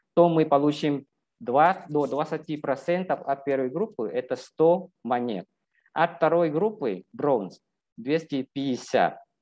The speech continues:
От третьей — триста.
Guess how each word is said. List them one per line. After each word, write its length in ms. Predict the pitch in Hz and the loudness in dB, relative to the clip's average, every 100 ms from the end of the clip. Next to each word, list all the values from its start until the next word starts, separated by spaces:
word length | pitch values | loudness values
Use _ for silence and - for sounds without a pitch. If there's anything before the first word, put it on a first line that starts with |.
| - | -6
От 240 | 127 135 | -2 -2
третьей — 580 | - 165 190 196 107 85 _ _ _ _ _ _ _ _ _ _ _ - | 2 2 2 0 -4 -4 _ _ _ _ _ _ _ _ _ _ _ -2
триста. 560 | 160 180 - 110 85 | 0 0 0 -4 -4